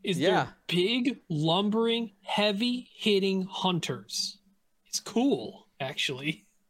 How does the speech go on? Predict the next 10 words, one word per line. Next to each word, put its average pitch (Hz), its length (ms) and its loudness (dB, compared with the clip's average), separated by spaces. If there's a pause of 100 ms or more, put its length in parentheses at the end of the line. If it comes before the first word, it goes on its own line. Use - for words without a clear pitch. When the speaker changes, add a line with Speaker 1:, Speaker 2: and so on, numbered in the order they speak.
(600)
Speaker 2:
Yeah, 113 320 -2
the, 120 140 -4
the, 113 520 -2
the, 117 280 -4
the 131 100 -4
big 165 280 0
scary 190 440 2
ones 127 400 -2
for 147 540 0
sure. 135 500 0